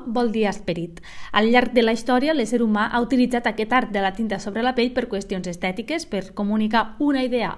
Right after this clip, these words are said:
o un missatge, o també per diferenciar-se de la resta. Avui en dia hi ha estils per triar i remenar. El tribal, l'oriental, el realisme, n'hi ha una llarga llista. La majoria de tatuadors venen del món del disseny i de la il·lustració. Alguns comencen en escoles de tatuatges,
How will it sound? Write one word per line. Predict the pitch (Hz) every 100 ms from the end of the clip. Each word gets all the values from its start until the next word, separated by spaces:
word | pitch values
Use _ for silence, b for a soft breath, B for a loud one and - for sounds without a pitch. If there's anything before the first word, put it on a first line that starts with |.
| -
o | 180 226
un | 226
missatge, | 233 226 240 202 240 - -
o | 254
també | 269 254 226 233 -
per | 247 247
diferenciar-se | 226 220 208 214 208 240
de | 214
la | 180
resta. | 202 196 185 170 B B B B B
Avui | 202 254
en | 262 254
dia | 262 262
hi | 294 233
ha | 226
estils | - 262 277 -
per | 208
triar | 196 196 220
i |
remenar. | 240 214 185 165 -
El | 180 175
tribal, | 185 220 226
l'oriental, | 220 214 196 202 220 220
el | 202
realisme, | 202 185 208 254 226 226 233 B B 226
n'hi | 254
ha | 294
una | 277 247
llarga | 226 220
llista. | 208 190 190 165 165 B B B
La | 233 226
majoria | 220 226 226
de | 233
tatuadors | 226 226 226 262 277
venen | 226 233 226
del | 214
món | 214 214
del | 208
disseny | 214 254 247
i | 240
de | 262
la |
il·lustració. | 208 196 190 175 175 247 220 B B B
Alguns | 220 226 285 320 -
comencen | 233 214 214 247 247
en |
escoles | 202 190 202 202
de | 196 202
tatuatges, | 220 269 240 220 262